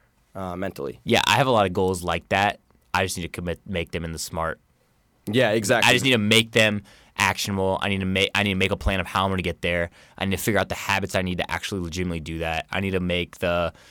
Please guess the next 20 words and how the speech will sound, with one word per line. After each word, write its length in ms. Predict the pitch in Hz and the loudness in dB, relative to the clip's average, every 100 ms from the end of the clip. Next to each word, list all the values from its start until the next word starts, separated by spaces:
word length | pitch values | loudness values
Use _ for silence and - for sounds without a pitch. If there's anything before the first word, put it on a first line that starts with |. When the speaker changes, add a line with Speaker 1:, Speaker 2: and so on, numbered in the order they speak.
| - | -6
Speaker 2:
systems 460 | - 123 - 107 | 0 2 0 -2
in 100 | 101 | -2
place 280 | 95 92 90 | 0 -2 -2
that'll 140 | - - | -6 -8
keep 220 | - 117 | -4 -2
me 80 | 107 | -2
to 60 | 87 | -2
do 180 | 82 85 | -2 -2
that. 280 | 80 80 - - | -2 -4 -8 -16
And 80 | 98 | -6
I 40 | 95 | -4
Speaker 1:
Mm-hmm. 80 | |
Speaker 2:
need 60 | 101 | -2
to 80 | 92 | 0
make 240 | 92 92 | 0 0
a 60 | 98 | 0
way 220 | 87 87 | 0 -2
that's 160 | 82 - | -4 -4
gonna, 200 | 87 85 | -4 -4
like, 340 | 80 78 - | -4 -6 -12